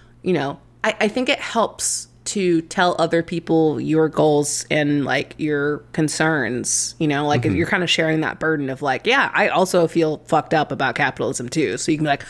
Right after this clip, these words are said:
Speaker 1: "Ooh, it's not just me." <laughs>
Speaker 2: Yeah, you're not alone. That's a powerful feeling. I also don't wanna, I don't want, I don't want that to be interpreted like, "Hey, are you doing a thing that's not directly helping the <laughs> revolution? Like, please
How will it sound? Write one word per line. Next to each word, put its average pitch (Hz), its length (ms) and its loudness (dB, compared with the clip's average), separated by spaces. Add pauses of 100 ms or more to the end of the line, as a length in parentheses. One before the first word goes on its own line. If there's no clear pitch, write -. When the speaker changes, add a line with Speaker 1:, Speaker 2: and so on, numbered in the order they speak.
(320)
Speaker 1:
"Ooh, 302 160 8
it's - 160 -2
not - 140 2
just - 220 -4
me." 160 280 0
<laughs> - 440 -2
Speaker 2:
Yeah, 208 140 4
you're 110 160 6
not 113 220 4
alone. 95 320 4
That's 107 180 2
a 123 60 -2
powerful 85 460 -2
feeling. 69 420 -8
I 147 140 -2
also 160 280 4
don't 131 200 4
wanna, 98 340 4 (400)
I 123 60 4
don't 139 200 4
want, 135 160 0 (460)
I - 80 0
don't 147 100 4
want 131 180 6
that 117 100 2
to 123 80 -6
be 110 100 6
interpreted 95 520 4
like, 82 380 0 (300)
"Hey, 101 500 4 (320)
are 110 80 2
you 110 180 4
doing 151 280 4
a 123 60 4
thing 104 300 2
that's 90 160 0
not 92 200 0
directly 85 400 2
helping 82 320 -2
the 78 60 -2
<laughs> 107 120 2
revolution? 95 460 0
Like, 78 300 -6
please 104 420 0